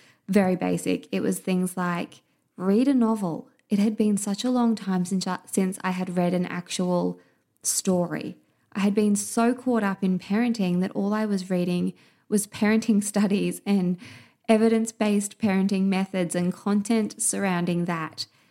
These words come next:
And I just needed a little escape. I needed to remind myself that, hey,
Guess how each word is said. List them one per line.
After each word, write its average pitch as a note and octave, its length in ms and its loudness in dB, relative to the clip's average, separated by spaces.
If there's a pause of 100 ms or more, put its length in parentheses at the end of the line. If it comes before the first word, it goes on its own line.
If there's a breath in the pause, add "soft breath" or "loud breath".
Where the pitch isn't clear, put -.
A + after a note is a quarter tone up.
(240 soft breath)
And F#3+ 120 4
I F#3+ 140 2
just F#3 560 -2
needed F#3+ 460 2
a F#3+ 80 -4
little F3 320 0
escape. E3+ 640 -6
I F#3+ 100 0
needed F3+ 340 0
to F3+ 120 -6
remind F3+ 440 2
myself F3 520 -2
that, F#3 120 -6
hey, F#3+ 400 -4